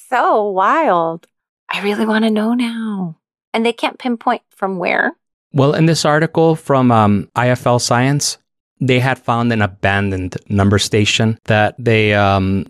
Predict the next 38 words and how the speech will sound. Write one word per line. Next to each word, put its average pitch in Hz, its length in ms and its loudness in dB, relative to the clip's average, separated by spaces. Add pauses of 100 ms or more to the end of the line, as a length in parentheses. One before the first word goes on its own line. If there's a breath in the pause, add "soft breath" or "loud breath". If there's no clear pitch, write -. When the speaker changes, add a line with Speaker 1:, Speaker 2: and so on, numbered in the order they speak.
(100)
Speaker 2:
think 120 400 0
that 107 180 -2
that's - 260 -2
where 104 200 2
the 95 180 0
U 101 240 2
V 98 420 2 (200)
B 101 200 4
seventy-six 98 720 0
signal 92 360 0
came 95 280 -2
from. 87 380 -2 (340)
And 113 140 2
they 107 80 2
found, 104 260 0
like, 92 120 -4
a 98 60 0
bunch 98 360 -2
of 95 320 -2
junk, 110 400 -2
really, 98 260 2
like, 90 180 0
a 95 60 0
lot 92 140 2
of 90 160 -4 (400)
spare 98 400 0
radio 98 380 2
parts 98 600 0
and 90 300 -2
circuit - 460 -2
boards 92 600 0
and, 87 400 -2
you - 80 2
know, 98 120 6
things 104 300 0
of 90 140 -2
that 95 260 0
manner. 95 380 0